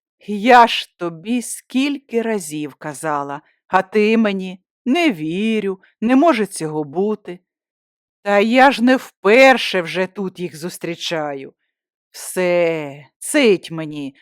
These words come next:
не реви. Знайшла Алена Делона. Та їх таких, знаєш, ще стільки на твоєму віку буде.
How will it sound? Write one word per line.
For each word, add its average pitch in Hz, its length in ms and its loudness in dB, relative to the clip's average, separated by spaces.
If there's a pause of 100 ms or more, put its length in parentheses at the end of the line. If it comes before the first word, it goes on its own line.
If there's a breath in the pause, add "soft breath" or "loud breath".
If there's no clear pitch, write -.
(160)
не 285 180 4
реви. 180 540 0 (420)
Знайшла 247 760 6 (240 loud breath)
Алена 214 460 8
Делона. 156 560 -2 (560)
Та 202 140 6
їх 208 400 0
таких, 180 400 -6
знаєш, 233 440 2
ще - 260 -8
стільки 175 420 -4
на 165 100 -2
твоєму 175 460 -4
віку 160 380 -4
буде. 208 360 -4